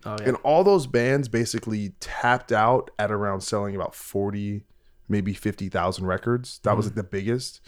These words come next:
Speaker 2: And then with Satisfactions of the Death Desire, they toured on the record, I wanna say, for, like, four or five years. And it ended up selling, it was, like, the first of that group to sell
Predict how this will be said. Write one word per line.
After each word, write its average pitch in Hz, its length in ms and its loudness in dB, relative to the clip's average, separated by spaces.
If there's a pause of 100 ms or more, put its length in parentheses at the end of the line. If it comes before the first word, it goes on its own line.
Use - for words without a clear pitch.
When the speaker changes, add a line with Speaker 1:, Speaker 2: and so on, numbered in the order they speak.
(500)
Speaker 2:
And 113 200 2
then 107 380 0
with 101 340 0
Satisfactions 113 760 2
of 95 160 -4
the 98 100 -8 (160)
Death 104 220 -2
Desire, 107 680 2 (920)
they 110 100 -2
toured 151 320 4
on 139 100 6
the 107 80 2
record, 110 320 0
I 87 40 -2
wanna 92 160 -6
say, 95 160 -6
for, 90 160 -12
like, 87 140 -12
four 92 360 -4
or 98 60 -2
five 92 300 -4
years. 101 440 -6 (460)
And 113 160 0
it 110 100 0
ended 110 200 0
up - 100 -4
selling, 104 600 0 (240)
it - 100 2
was, 120 140 2
like, 127 140 2
the 117 100 4
first - 840 -2 (600)
of 110 220 2
that 104 420 0
group 110 320 0
to 107 140 -6
sell 98 640 0